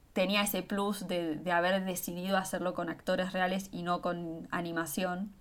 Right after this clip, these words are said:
lo cual implicaba un montón de decisiones a la hora de la puesta en escena que nos interesaba mucho más para analizar, pero no descartamos que en un futuro estas otras películas ingresen en, en algún capítulo porque nos gustan mucho, libros y películas, ambas, ambos dos.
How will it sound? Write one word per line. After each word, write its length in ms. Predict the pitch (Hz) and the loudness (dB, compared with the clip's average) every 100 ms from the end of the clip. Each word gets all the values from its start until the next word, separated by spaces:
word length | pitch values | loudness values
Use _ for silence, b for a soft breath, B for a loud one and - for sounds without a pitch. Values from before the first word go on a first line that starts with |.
| b b b | b b b
lo 180 | 180 170 | 2 6
cual 240 | 190 190 - | 6 6 2
implicaba 500 | 190 185 175 208 214 | 0 2 6 6 6
un 60 | |
montón 280 | 190 185 190 | 4 2 2
de 60 | 190 | 2
decisiones 800 | 180 175 170 180 175 175 185 - 165 | 0 -2 -4 0 0 0 -4 -4 0
a 60 | |
la 80 | 165 | 4
hora 140 | 170 175 | 6 6
de 180 | 160 - | 4 0
la 180 | 165 | -2
puesta 280 | 165 180 - | 0 -2 0
en 60 | 185 | -2
escena 440 | 180 190 185 202 | -2 0 4 2
que 120 | 196 | 2
nos 160 | 170 165 | -2 -2
interesaba 500 | 175 180 175 190 185 | -2 -2 0 0 0
mucho 260 | 190 190 180 | -2 -4 -4
más 160 | 180 | -4
para 220 | - 180 | -2 -2
analizar, 640 | 175 175 180 175 190 202 - B B B B B | -2 -2 -4 2 4 2 -2 B B B B B
pero 260 | 233 226 233 | 6 6 8
no 100 | 294 | 10
descartamos 560 | 285 202 190 214 220 | 10 8 10 10 8
que 100 | 208 | 6
en 80 | 185 | 2
un 100 | 196 | 2
futuro 460 | 190 185 226 208 185 | 0 2 4 6 4
estas 340 | 190 185 180 | 2 0 0
otras 220 | 190 185 | 2 2
películas 540 | 190 190 214 190 175 185 | 4 2 2 2 0 0
ingresen 520 | 185 190 190 - 180 | 0 2 2 2 -2
en, 100 | 175 | 0
en 140 | 190 | -2
algún 240 | 180 190 190 | 0 0 0
capítulo 520 | 170 185 202 233 196 | -2 -2 0 0 0
porque 280 | 196 - 170 | -2 -4 -6
nos 120 | 170 | -2
gustan 320 | 185 185 180 | -2 -2 -4
mucho, 380 | 170 170 - 208 - | -6 -8 -8 -8 -4
libros 640 | 190 190 185 170 - - - | -2 0 0 -2 -10 -12 -8
y 80 | - | -4
películas, 680 | 175 180 175 165 165 - - | -4 -4 -4 -2 -2 -4 -6
ambas, 460 | 165 165 160 156 - | -4 -4 -6 -6 -8
ambos 280 | 170 175 - | -8 -6 -4
dos. 360 | 170 - - | -4 -6 -14